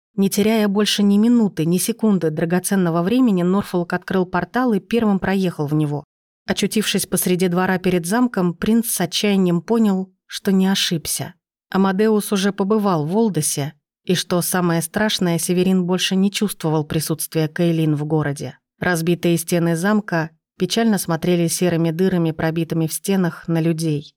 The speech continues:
Норфолк перевёл взгляд с полуразрушенного дома на своего друга. Генри, выехавший следом из портала вместе с воинами князя,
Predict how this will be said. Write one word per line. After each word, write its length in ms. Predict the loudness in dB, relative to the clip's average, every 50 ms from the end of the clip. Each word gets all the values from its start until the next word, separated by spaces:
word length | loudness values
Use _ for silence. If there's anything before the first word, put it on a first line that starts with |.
| _ 0
Норфолк 540 | 2 2 2 2 0 -2 -4 -4 -4 -4 -4
перевёл 380 | -2 0 0 2 2 0 0
взгляд 360 | -2 -2 -2 -2 0 0 -2 -4
с 60 | -4
полуразрушенного 880 | -4 -2 0 0 0 0 0 0 -2 -2 -2 -2 -2 -2 0 0 -2 -2
дома 460 | 0 0 2 2 2 2 0 -2 -6 _ _ _ _ -2
на 100 | -2 -2
своего 380 | 0 0 0 0 2 0 0
друга. 480 | 0 0 0 0 0 0 -2 -4 -6 -6 _ _ _ _ -4
Генри, 380 | 0 2 2 4 4 4 2 2
выехавший 560 | 2 2 2 2 0 -2 -4 -4 -2 -2 -2
следом 440 | -2 0 0 0 0 2 2 0 0
из 120 | -2 -2
портала 480 | -4 -4 -4 -2 -2 -2 0 0 0 0
вместе 380 | 0 0 0 0 -2 -4 -6
с 100 | -4 -2
воинами 400 | 0 0 0 2 2 0 0 -2
князя, 560 | -2 -2 0 0 0 0 0 0 -2 -2 -4